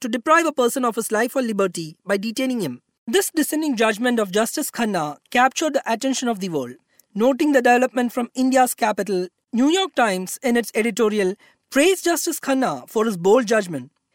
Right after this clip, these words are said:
"If India ever finds its way back to freedom and democracy that were the proud hallmarks of its first eighteen years as an independent nation, someone will surely erect a monument to Justice H R Khanna of Supreme Court," the New York Times said.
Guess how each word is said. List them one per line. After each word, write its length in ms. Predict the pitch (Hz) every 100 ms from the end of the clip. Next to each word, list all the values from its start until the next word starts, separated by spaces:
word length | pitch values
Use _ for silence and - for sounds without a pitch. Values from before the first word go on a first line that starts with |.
| _ -
"If 200 | 247 -
India 380 | - 254 285 277
ever 280 | - 262 302
finds 320 | 294 277 277
its 160 | 277 -
way 180 | 254 277
back 260 | 262 262
to 100 | -
freedom 460 | - - 294 302 294
and 140 | 269 269
democracy 640 | 269 262 277 - 233 220 _ _
that 180 | 220 226
were 60 | 220
the 100 | 220
proud 360 | - 285 330 311
hallmarks 480 | 285 285 277 269 -
of 200 | 247 277
its 140 | 220
first 340 | - 320 359 -
eighteen 360 | 269 262 302 269
years 440 | 240 190 190 - -
as 140 | 254
an 100 | 285
independent 440 | 294 330 339 320 294
nation, 480 | 269 - 151 135 - _ _
someone 480 | - 254 277 311 311
will 120 | 262
surely 560 | - 247 269 294 302
erect 260 | 247 269 -
a 60 | 247
monument 460 | 233 247 262 262
to 60 | 247
Justice 380 | 226 214 247 -
H 160 | 220 233
R 120 | 220
Khanna 340 | 220 208 202
of 160 | 190 202
Supreme 340 | 202 220 202
Court," 280 | 185 147 139 _ _ _
the 80 | 202
New 120 | 214
York 240 | 226 214 -
Times 260 | 196 196
said. 280 | - 147 123